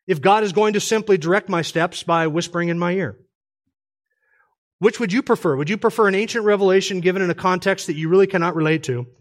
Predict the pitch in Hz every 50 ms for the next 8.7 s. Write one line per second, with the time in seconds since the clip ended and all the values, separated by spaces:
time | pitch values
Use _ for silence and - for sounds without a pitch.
0 | _ _ _ _ _ _ - - - - - 160 175 180 185 202 202 - 185 175
1 | 175 190 208 208 202 180 175 190 190 190 190 196 170 156 151 - 160 147 151 151
2 | 151 147 - 196 196 196 190 180 170 160 156 - - 190 175 151 131 131 147 139
3 | 135 139 156 170 190 208 202 190 196 175 165 185 190 190 190 165 160 160 - -
4 | 185 196 202 185 175 160 131 - 156 143 143 156 175 156 131 139 - - - -
5 | - - _ - 160 165 185 214 233 214 196 165 160 160 160 156 156 143 156 147
6 | 165 180 185 180 - 190 196 165 135 139 151 147 - - 220 220 - - 170 135
7 | 127 185 208 208 220 208 196 190 175 175 170 175 165 - 143 165 151 143 143 147
8 | 147 147 147 - - 196 196 196 - 160 147 143 -